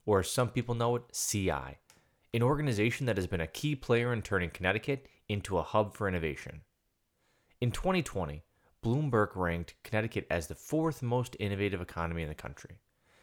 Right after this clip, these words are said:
And C I is one of those organizations here in Connecticut that can take credit for that ranking.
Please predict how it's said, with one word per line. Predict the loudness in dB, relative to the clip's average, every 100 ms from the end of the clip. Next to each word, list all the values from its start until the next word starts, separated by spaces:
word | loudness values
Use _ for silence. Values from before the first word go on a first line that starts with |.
| -8
And | -4 0
C | 2 2
I | 2 0
is | 0
one | -2 0
of |
those | 0 0
organizations | 2 2 2 -2 -2 -8
here | -2 0
in | 0
Connecticut | 0 -2 -2 -4 -10 -10 -20 -20 -2
that | 0
can | 0 0
take | 0 0
credit | 2 2 2 0 -2
for | 2 4
that | 4 2
ranking. | -4 -8 -8 -16